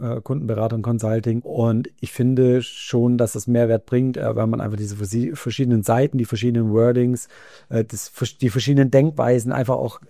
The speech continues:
in, selber durchspielen kann. Das ist ein unheimlicher Mehrwert. Und wenn ihr das wollt, wenn ihr eure Persönlichkeit erweitern wollt in der Richtung, kann ich euch empfehlen, kontaktiert uns und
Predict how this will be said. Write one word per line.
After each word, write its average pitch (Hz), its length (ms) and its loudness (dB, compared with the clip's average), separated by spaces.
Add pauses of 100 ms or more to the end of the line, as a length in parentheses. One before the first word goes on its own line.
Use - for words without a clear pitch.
(320)
in, 143 200 -4 (120)
selber 143 540 4
durchspielen 139 480 0
kann. 127 260 -6 (320)
Das 120 160 -10
ist - 80 -10
ein - 40 -14
unheimlicher 127 480 2
Mehrwert. 123 460 4
Und 113 220 -2
wenn 117 120 2
ihr 123 100 2
das 127 320 0
wollt, 127 280 6
wenn 120 120 0
ihr 127 120 -4
eure 120 280 0
Persönlichkeit 120 800 -2
erweitern 113 480 -4
wollt 117 180 0
in 117 140 -4
der 113 120 -2
Richtung, 110 380 -4 (420)
kann - 140 -2
ich 127 160 0
euch 117 100 -2
empfehlen, 120 440 4
kontaktiert 123 520 0
uns 117 300 -4
und 113 340 -6